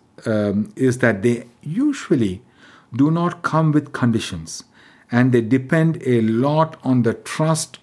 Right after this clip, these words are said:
of the contract established between the Canadian employer or the Canadian entrepreneur, I'm sorry, and the overseas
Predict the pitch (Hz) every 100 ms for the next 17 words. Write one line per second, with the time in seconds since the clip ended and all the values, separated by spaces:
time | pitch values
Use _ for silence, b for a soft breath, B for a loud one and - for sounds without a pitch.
0 | - 123 123 - 113 - 143 147 135 151
1 | 147 127 113 - 120 113 98 98 - -
2 | _ b b b b 107 104 - 131 135
3 | 127 107 - _ _ - - 151 170 170
4 | 135 104 - 95 92 131 180 - - 104
5 | - 123 139 147 147 139 135 B B B
6 | - 127 131 131 - 95 92 90 - 90
7 | 104 170 - b b b 110 107 110 113
8 | - b b _ 107 117 110 104 95 -
9 | 90 -